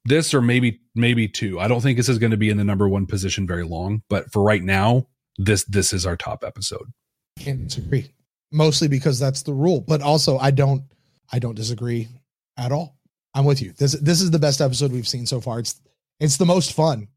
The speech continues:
Speaker 2: for sure. I told you
Speaker 1: Yeah.
Speaker 2: guys I like this episode. It's the most fun. So
Speaker 1: yeah, this is a great one, but that's it. This is it for Messages of Earth. We've done it. Now we play a game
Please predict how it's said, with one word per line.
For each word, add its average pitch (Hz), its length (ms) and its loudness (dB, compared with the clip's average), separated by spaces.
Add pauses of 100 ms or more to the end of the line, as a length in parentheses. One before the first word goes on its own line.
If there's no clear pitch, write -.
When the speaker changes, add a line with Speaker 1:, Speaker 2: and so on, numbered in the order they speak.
(140)
Speaker 2:
for 135 120 -2
sure. 123 300 -2 (360)
I 156 80 2
told 214 200 4
you 214 60 4
Speaker 1:
Yeah. - 40 4
Speaker 2:
guys 165 160 4
I 135 80 2
like 147 240 0
this 113 160 -8
episode. 123 400 -4 (400)
It's 139 140 0
the 151 80 2
most 135 200 2
fun. - 160 -12 (360)
So - 280 -14 (420)
Speaker 1:
yeah, - 200 -10 (140)
this 113 160 0
is 95 100 -2
a - 20 -10
great 90 220 -2
one, 87 200 -10
but 117 280 -2
that's 147 220 2
it. 196 200 0 (220)
This 135 200 0
is 127 100 0
it 180 160 0
for 156 100 0
Messages 151 460 0
of 131 100 0
Earth. 165 320 2
We've 127 180 0
done 135 220 0
it. 117 160 -4 (460)
Now 120 80 4
we 143 80 4
play 185 220 2
a 220 40 -2
game 127 480 -4